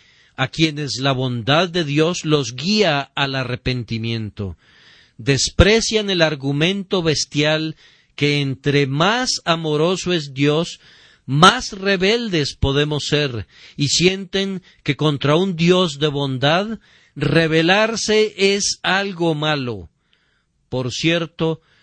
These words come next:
no puedo evitar observar que he conocido personas que objetan la mala influencia de las doctrinas de la gracia, que no estaban de ninguna manera calificadas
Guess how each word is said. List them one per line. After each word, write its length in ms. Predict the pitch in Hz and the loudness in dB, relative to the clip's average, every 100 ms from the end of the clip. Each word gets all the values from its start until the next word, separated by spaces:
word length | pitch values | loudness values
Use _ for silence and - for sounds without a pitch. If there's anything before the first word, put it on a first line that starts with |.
| _ - | _ -2
no 240 | 147 185 | 0 2
puedo 260 | 196 196 196 | 4 4 2
evitar 420 | 175 160 170 180 | 0 0 0 0
observar 720 | 170 - 156 139 151 165 160 | 0 -2 -2 0 0 0 -2
que 240 | - 156 | -2 0
he 60 | 170 | 0
conocido 680 | 190 175 156 - 165 160 | -2 -4 -4 -4 -2 -2
personas 720 | - 131 - 143 147 151 156 - - _ _ | -2 -4 -2 0 0 -2 -4 -8 -20 _ _
que 140 | 147 | 0
objetan 720 | 135 117 - 175 - 180 175 | 0 0 0 0 -2 -4 0
la 100 | 147 | 0
mala 300 | 131 147 180 | 2 0 0
influencia 680 | 185 147 - 151 180 - 156 | -2 -2 0 0 0 0 0
de 100 | 135 | 2
las 220 | 127 113 | 0 -2
doctrinas 680 | 107 113 - 143 160 151 131 | -4 -6 -2 -2 0 -2 0
de 100 | 143 | 0
la 100 | 143 | 0
gracia, 520 | 131 127 - 143 156 - - - - - - | 0 0 0 -2 -4 -8 -20 -20 -20 -20 0
que 140 | 147 | 2
no 100 | 170 | 2
estaban 500 | 214 - 202 208 202 | 0 2 2 2 0
de 100 | 190 | 0
ninguna 520 | 175 160 151 196 226 | 0 -2 2 2 2
manera 400 | 196 170 185 190 | 0 0 2 0
calificadas 1040 | 185 170 156 - 131 165 196 190 156 123 | 0 -2 -2 -4 -2 2 0 0 -8 -8